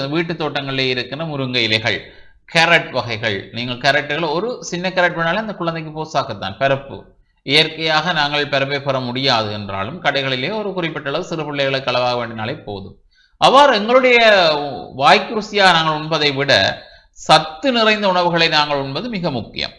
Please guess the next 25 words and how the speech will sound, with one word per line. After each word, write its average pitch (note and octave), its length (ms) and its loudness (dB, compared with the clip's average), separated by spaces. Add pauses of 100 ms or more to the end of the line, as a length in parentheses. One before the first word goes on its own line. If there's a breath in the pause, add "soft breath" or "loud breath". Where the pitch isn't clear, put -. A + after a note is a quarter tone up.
அதில் C#3+ 240 -2
குறிப்பாக F#3 480 4
குழந்தைகளுக்கு E3+ 600 0
வந்து D3+ 240 -6
நாங்கள் D#3+ 340 0 (340 loud breath)
எல்லோருமே E3+ 440 4
வந்து D#3 200 -2
என்ன D#3+ 140 -4
செய்கிறோம் C#3+ 400 -4
என்றால் F3+ 240 -2
இந்த D#3 200 -2
கூல் D#3 280 -4
ட்ரிங்க்ஸ் C#3+ 280 -6
வகைகள், C3+ 280 4
ஐஸ்கிரீம்கள் C3+ 640 -2
இதைத்தான் E3+ 400 -2
வேண்டி B2+ 200 -2
கொடுக்கிறோம். G2 440 -8
அது D#3 200 2
அவர்களை E3+ 320 2
சாப்பாடு E3 460 2
உண்டு, D#3+ 220 -2
அவர்கள் E3+ 240 2 (300 loud breath)
அதைத்தான் D#3 500 2
எதிர்பார்க்கிறார்கள். A#2 800 -2